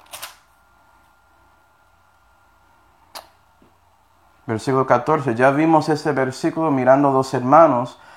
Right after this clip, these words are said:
Ahora vamos a ver el resto de estos dos versículos aquí. Primera de Tesalonicenses cinco y versículo catorce dice: "Os exhortamos pues, hermanos,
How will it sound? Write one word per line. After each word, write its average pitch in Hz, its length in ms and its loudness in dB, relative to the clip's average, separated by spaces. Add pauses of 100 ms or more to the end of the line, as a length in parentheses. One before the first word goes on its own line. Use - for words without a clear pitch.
Ahora 143 280 6
vamos 139 360 4
a 139 80 2
ver 139 400 0 (300)
el 120 180 0
resto 147 400 0
de 127 100 0
estos 123 240 -4
dos 117 220 -4
versículos 113 580 -6
aquí. 113 340 -10 (520)
Primera 139 460 4
de 151 120 4
Tesalonicenses 139 920 -2
cinco 165 500 -4
y 143 60 -2
versículo 123 680 -4
catorce 117 640 0
dice: 104 320 -8 (840)
"Os 175 280 2
exhortamos 160 840 2
pues, 160 380 -2
hermanos, 127 760 0